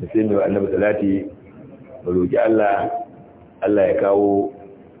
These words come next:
ah, sauƙi cikin damuwoyin da suka damu ƙasar mu na rashin tsaro.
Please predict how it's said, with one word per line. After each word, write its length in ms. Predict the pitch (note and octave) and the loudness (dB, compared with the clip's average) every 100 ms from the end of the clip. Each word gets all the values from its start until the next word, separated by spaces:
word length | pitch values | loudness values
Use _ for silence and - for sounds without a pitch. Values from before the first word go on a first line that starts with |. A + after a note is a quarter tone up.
| - - - | -20 -14 -6
ah, 520 | F2 E2+ E2 - - - - | -4 -2 -2 -6 -10 -20 -8
sauƙi 400 | A#2+ A2+ A2+ A2+ A2+ | 0 0 0 -2 -2
cikin 160 | A2+ A2 | -2 0
damuwoyin 480 | G2+ G#2+ A2+ A2+ G2+ | 0 2 2 2 0
da 40 | |
suka 120 | A2 F#2 | 0 -2
damu 200 | F2+ G2+ | -2 -2
ƙasar 240 | - B2 | 0 0
mu 160 | A#2+ G#2+ | 0 -2
na 100 | G#2+ | -4
rashin 220 | G#2+ F#2+ F2 | -4 -6 -4
tsaro. 380 | G2+ C3+ - | 0 0 0